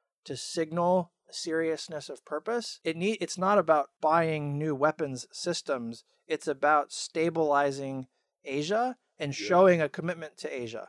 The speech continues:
Speaker 1: And that means that you cannot be appropriating funds disproportionately for the Middle East still.
Speaker 2: Well, that's not gonna happen under this administration.
Speaker 1: You can't, you can't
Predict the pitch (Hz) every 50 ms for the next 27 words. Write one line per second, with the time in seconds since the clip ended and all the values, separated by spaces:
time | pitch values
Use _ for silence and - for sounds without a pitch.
0 | _ _ 180 160 151 165 175 185 160 180 190 202 208 196 185 165 143 143 156 147
1 | 143 143 - _ _ _ _ _ _ 160 151 151 - - 170 165 165 160 160 175
2 | 185 - - - 156 170 170 160 139 - - - 196 190 190 - 180 175 170 165
3 | 156 143 135 - - - 180 180 165 196 143 135 131 123 - 170 165 - - 165
4 | 156 - 170 165 160 - - 175 147 147 139 135 135 - 160 139 139 139 143 143
5 | 143 135 135 139 135 - - - - - - 123 107 107 - _ _ _ - -
6 | 110 113 113 - - 127 113 - - 95 98 92 95 98 101 98 95 90 90 80
7 | 82 95 - - 92 - 143 - - - - - 85 - - - - - 156 160
8 | 151 - - - 202 208 208 196 185 - _ - 160 - - - 202 208 196 185